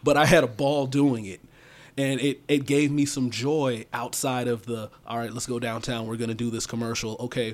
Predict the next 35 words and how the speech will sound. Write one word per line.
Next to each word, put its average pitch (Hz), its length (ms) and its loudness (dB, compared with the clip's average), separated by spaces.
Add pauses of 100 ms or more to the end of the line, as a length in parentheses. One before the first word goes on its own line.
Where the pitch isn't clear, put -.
we're 120 100 -8
gonna 117 180 -6
go 123 120 0
to 117 60 -2
New 120 140 0
York. 120 320 0
We're 117 80 -4
gonna 117 160 -2
do 113 240 -4
this. 110 400 -6
We're 117 100 -8
gonna 113 140 -8
go 117 160 -2
to 120 80 -4
L 127 180 -2
A. 117 80 0
We're 117 140 -4
gonna 117 180 -8
do 110 180 -8
this." 107 380 -6 (640)
Uh, 90 320 -6 (240)
just, - 460 -2 (500)
it, 160 180 4
it, 165 200 6
it 160 160 2
taught 160 260 4
me 151 80 2
a 120 80 0
lot 123 240 0
about 117 300 -2
myself. 143 560 0
Like, 113 180 -6
I 120 140 -2
always 147 420 4
knew 139 400 4